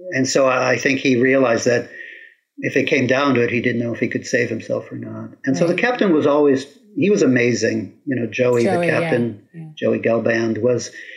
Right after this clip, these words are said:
Speaker 1: just working everything. I mean, he was working the sails and the, you know, and he was all over the place. And obviously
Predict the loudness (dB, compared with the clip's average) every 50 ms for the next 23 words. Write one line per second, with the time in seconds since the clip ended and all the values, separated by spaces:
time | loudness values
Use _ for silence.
0 | -18 -18 -18 -18 -20 -20 _ _ _ _ _ _ _ _ _ _ -6 -2 0 0
1 | 2 2 2 4 4 2 2 2 2 2 2 2 2 2 0 0 0 0 0 2
2 | 2 2 2 2 2 2 0 0 0 0 0 2 0 0 0 0 0 0 0 0
3 | 0 0 -2 -4 -6 -8 -12 -10 -8 -8 -8 -6 -4 0 2 2 4 4 4 4
4 | 2 2 0 -2 -4 -4 -4 -4 -4 -4 -4 -4 -4 -2 0 0 2 2 0 0
5 | 0 0 0 0 0 -2 -2 -2 0 2 2 2 2 2 2 0 -2 -2 -4 -2
6 | 0 0 0 -2 -4 -4 -4 -4 -4 -4 -2 -2 -2 0 0 2 2 2 2 2
7 | 2 2 2 2 0 -4